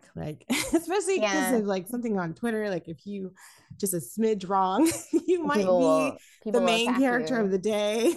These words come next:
Speaker 1: <laughs>
Speaker 2: Yeah.
Speaker 1: unfortunately. Um, which, you know,
Speaker 2: Nobody wants to be that. No.
Speaker 1: people might get
Speaker 2: <laughs>
Speaker 1: the, you know, once they,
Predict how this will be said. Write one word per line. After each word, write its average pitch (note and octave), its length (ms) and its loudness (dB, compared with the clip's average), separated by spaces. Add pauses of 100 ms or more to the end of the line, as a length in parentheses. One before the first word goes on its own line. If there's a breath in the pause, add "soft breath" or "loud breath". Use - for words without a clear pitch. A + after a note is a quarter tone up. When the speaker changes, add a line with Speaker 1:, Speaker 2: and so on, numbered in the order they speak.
Speaker 1:
<laughs> - 80 -8
Speaker 2:
Yeah. E3 300 0
Speaker 1:
unfortunately. B3+ 1040 -2 (380 loud breath)
Um, F#3+ 680 0
which, F#3 440 -2
you G3 100 2
know, E3 360 -2 (480)
Speaker 2:
Nobody F3 300 -6
wants D#3 280 -8
to G#3 120 -16
be - 260 -14
that. - 280 -16 (120)
No. G3+ 120 -12 (100)
Speaker 1:
people C4 240 2
might A3 260 0
get G3 260 -4
Speaker 2:
<laughs> - 20 -10
Speaker 1:
the, F3+ 320 -2
you C#4 100 4
know, B3 180 2
once G#3+ 200 -2
they, F#3+ 440 -2